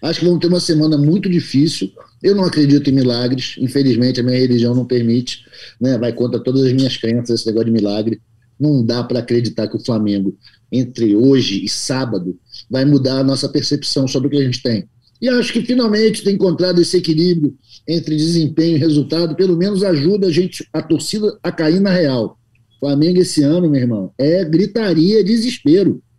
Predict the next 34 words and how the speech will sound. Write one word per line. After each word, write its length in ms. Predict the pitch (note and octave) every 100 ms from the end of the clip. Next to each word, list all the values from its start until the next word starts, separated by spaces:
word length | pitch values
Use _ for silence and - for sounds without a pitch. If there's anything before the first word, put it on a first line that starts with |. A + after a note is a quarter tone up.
| _ _ _
A 60 | D3+
gente 160 | F#3+
tem 140 | - G#3
que 100 | -
torcer 300 | G#3 - F#3
pra 80 | F#3
fazer 160 | F#3+
os 40 | F#3+
quarenta 280 | F#3+ F#3+
e 40 | E3+
cinco 220 | F3 E3
pontos 400 | - D#3+ F3 - - - -
e 80 | F#3+
depois 480 | F#3 G3 F#3+ G#3 F#3
ir 80 | G3+
no 100 | G3
sapatinho, 640 | G#3 G#3 G3+ - G3 G#3
ver 120 | G3+
se 40 | G3
consegue 360 | F#3+ G3 F3+
chegar 280 | F#3 F3+ F#3+
lá 200 | F#3 G3
entre 180 | G3+ G3
os 80 | -
seis, 280 | F#3 G3+
sete 420 | - D3 C#3 - _ _ _
e 120 | D3 F#3
entrar 220 | D#3+ E3+
nessa 180 | F3 F3+
liber-, 260 | F3 E3+
próxima 300 | F3 E3+ F3
Libertadores, 540 | F3 F3+ F#3 F3 D3 D3
porque 160 | E3+
é 80 | D#3